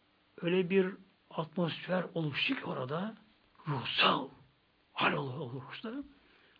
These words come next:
Halk birden korktular, herkes korktular. Firavun'un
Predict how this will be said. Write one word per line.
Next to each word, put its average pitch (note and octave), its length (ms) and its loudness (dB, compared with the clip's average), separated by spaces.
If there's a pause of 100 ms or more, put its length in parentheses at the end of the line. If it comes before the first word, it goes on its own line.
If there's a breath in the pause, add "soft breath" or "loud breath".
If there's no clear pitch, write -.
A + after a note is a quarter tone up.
(260 soft breath)
Halk E3+ 360 0
birden D#3 360 -2
korktular, - 520 -6
herkes - 320 -6
korktular. G#3+ 600 -6 (1200 soft breath)
Firavun'un A#3 720 4